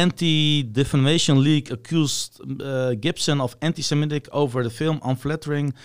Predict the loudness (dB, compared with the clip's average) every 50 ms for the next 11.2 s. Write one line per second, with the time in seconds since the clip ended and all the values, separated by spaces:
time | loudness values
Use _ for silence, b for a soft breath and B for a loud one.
0 | B B B -12 -10 -6 -4 -2 0 0 0 0 2 2 2 2 2 2 4 4
1 | 4 2 0 -4 -4 -2 0 0 -2 -2 -2 0 0 0 0 0 -4 -6 -4 -2
2 | 0 0 0 0 -2 -2 -2 -2 -2 0 0 0 0 0 0 0 0 -2 B B
3 | B B B B B -4 -4 -2 0 2 2 2 2 2 2 0 -2 0 -2 -4
4 | -2 -2 0 0 0 0 0 0 0 2 4 4 2 2 2 0 0 0 2 0
5 | 0 0 -2 -2 0 2 2 2 2 0 0 0 0 0 0 0 0 -2 -4 -6
6 | -6 -2 0 2 2 2 0 0 0 0 2 2 0 0 -4 B B B B B
7 | B 0 2 2 2 2 2 2 2 4 4 4 4 2 2 -2 -4 -8 -12 -12
8 | -10 -10 -10 -12 -14 -16 _ _ _ _ _ _ _ _ _ _ -12 -6 -2 -2
9 | 0 2 4 4 4 4 4 0 -4 -4 0 0 0 -2 -2 0 0 2 2 2
10 | 2 2 2 2 2 2 0 -2 0 0 0 0 0 0 -2 -2 -2 -2 -2 -2
11 | -2 -2 -6 -18